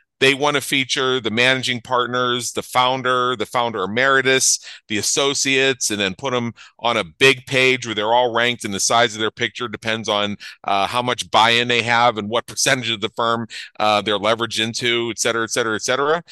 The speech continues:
But the recommendation is to actually highlight, I mean, yeah, you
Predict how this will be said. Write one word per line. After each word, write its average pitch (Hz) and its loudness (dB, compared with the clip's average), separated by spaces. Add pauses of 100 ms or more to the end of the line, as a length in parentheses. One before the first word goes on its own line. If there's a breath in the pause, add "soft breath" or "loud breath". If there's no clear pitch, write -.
(300 loud breath)
But 143 4
the 170 -2
recommendation 180 2
is 135 0
to 131 -2
actually 117 2 (800 soft breath)
highlight, 160 6 (600)
I - 0
mean, 170 4
yeah, 185 6
you 120 -4